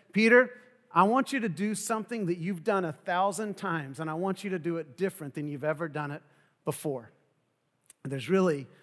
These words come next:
a couple of problems here. And you know the first one. The, the first one is, is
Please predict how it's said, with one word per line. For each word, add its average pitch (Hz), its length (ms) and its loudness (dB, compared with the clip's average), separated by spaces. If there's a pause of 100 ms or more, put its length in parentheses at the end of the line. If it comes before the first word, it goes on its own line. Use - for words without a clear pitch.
(140)
a 151 60 -16
couple 160 300 2
of 139 80 -6
problems 139 520 -4
here. 123 280 -16 (560)
And 156 160 2
you 208 80 4
know 202 180 2
the 156 80 -4
first 175 320 -2
one. 147 300 -10
The, 151 140 -8
the 151 140 -10
first 202 300 -4
one 160 100 -2
is, 147 180 -6
is 151 180 -8